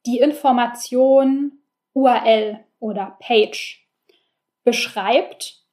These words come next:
eine Aktion näher, nämlich den Seitenaufruf oder zum Beispiel den Seitenaufruf.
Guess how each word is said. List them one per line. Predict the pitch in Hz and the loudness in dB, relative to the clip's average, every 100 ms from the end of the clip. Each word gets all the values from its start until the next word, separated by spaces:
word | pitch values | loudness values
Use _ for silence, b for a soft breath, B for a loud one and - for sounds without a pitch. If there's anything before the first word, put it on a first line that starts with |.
| _ | _
eine | 226 247 262 247 | 0 2 2 -2
Aktion | 226 - - 311 392 220 | -8 -12 -6 -2 0 0
näher, | 202 202 208 330 - _ _ | -2 -8 -6 -6 -8 _ _
nämlich | 208 226 302 262 220 220 - - - _ _ _ _ | 0 4 4 4 2 0 -2 -8 -20 _ _ _ _
den | 277 302 220 | 0 2 2
Seitenaufruf | 226 311 240 247 233 - - 254 _ | 2 2 0 -4 -6 -10 -14 -14 _
oder | - 220 - _ - | -12 -12 -12 _ -4
zum | 285 285 | 0 2
Beispiel | 226 226 247 - 226 226 233 - | 4 2 0 -2 0 2 -2 0
den | 254 226 | 2 4
Seitenaufruf. | 220 226 269 220 - - _ - - | 4 4 2 -2 -8 -14 _ -20 -20